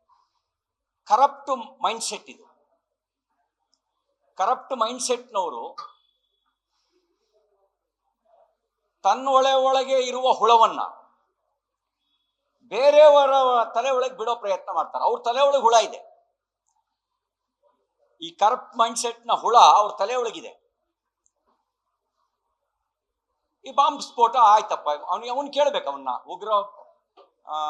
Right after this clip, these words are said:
ಬಿ ಜೆ ಪಿಗಂತೂ ಉತ್ತರ ಇಲ್ಲ ಆ ಉಗ್ರವಾದಿಗಳು ಯಾರುವೆ. ನಮ್ಮನ್ನ ಹಬ್ಬಕ್ಕೂ ಕರೆಯಲ್ಲ, ಬಿರಿಯಾನಿನೂ ಕೊಡಲ್ಲ.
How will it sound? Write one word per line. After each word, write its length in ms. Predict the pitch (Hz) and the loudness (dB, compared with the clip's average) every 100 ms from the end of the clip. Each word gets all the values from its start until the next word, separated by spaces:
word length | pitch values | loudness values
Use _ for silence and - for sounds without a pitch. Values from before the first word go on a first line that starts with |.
| 151 147 143 131 - _ _ _ _ _ _ _ _ _ _ | -6 -8 -8 -12 -16 _ _ _ _ _ _ _ _ _ _
ಬಿ 140 | - 240 | -16 -2
ಜೆ 120 | 262 | -2
ಪಿಗಂತೂ 460 | 277 262 262 269 262 | -2 -8 -6 -2 -2
ಉತ್ತರ 140 | 262 | -2
ಇಲ್ಲ 220 | 233 175 107 - _ _ _ _ 143 | -6 -4 -6 -8 _ _ _ _ -2
ಆ 40 | |
ಉಗ್ರವಾದಿಗಳು 640 | 190 196 220 214 202 175 | -2 -2 2 2 2 -2
ಯಾರುವೆ. 300 | 165 139 101 - _ _ _ _ _ _ _ _ _ _ _ _ _ _ _ _ _ _ _ 285 277 _ 508 508 _ _ _ _ _ 554 _ _ _ 440 523 _ _ _ _ _ _ _ 170 | 0 0 -4 -20 _ _ _ _ _ _ _ _ _ _ _ _ _ _ _ _ _ _ _ _ _ _ _ _ _ _ _ _ _ _ _ _ _ _ _ _ _ _ _ _ _ _ 0
ನಮ್ಮನ್ನ 300 | 226 269 226 | 0 4 4
ಹಬ್ಬಕ್ಕೂ 400 | 196 262 262 277 | 4 0 -2 -2
ಕರೆಯಲ್ಲ, 420 | 262 262 269 285 | -2 -2 -2 -2
ಬಿರಿಯಾನಿನೂ 580 | 226 233 247 254 262 254 | -4 -4 -2 -4 -8 -2
ಕೊಡಲ್ಲ. 380 | 226 160 117 | 0 0 -2